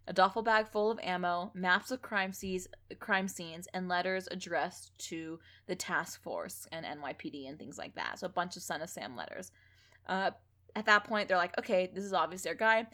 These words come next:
They waited outside for him to leave his apartment. He eventually left around ten P M, so, so they waited a long time. He entered his car.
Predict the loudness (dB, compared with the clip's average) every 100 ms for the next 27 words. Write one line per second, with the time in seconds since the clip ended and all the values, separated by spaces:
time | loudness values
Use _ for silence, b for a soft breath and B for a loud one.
0 | b b b _ 6 8 6 6 2 4
1 | 2 0 0 -4 -4 -4 -6 -6 2 2
2 | 4 0 -2 _ -8 2 2 2 -2 4
3 | 4 2 -6 -6 -6 -8 -6 -4 -2 -2
4 | -6 -18 _ -12 -10 -8 -8 -10 -12 -10
5 | -10 -2 -2 -2 -8 b b b b -2
6 | -2 -2 -6 -8 -2 2 2